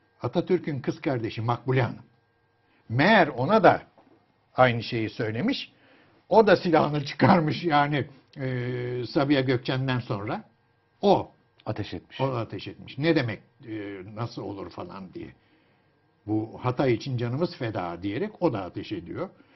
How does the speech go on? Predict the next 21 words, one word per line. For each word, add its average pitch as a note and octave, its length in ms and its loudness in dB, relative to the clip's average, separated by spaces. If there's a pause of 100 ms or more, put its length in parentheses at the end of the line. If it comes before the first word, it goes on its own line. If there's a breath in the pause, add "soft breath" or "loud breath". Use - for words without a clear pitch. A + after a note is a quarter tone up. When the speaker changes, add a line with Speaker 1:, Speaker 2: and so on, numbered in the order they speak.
(380 soft breath)
Speaker 1:
Bir C3+ 260 -8
Saniye C#3+ 460 -4
Hanım A2 300 -6
var F2 200 -12
bir - 100 -14
de. A3 160 -4 (920)
Yanılıyorsam. G2 600 -12 (300 soft breath)
Biraz A#3+ 200 6
sonra D#3+ 300 -4
da B3+ 60 2
o G3+ 140 2
geliyor. E2 340 -6 (640 soft breath)
Yani F3+ 300 0
Atatürk, E3 580 0 (120)
üç A#3+ 200 0
Atatürk F3 500 0
kızını, D3+ 420 0 (540)
biri C#3 200 0
kardeşi C3+ 480 2
olmak C3 360 0
üzere, G2+ 400 -8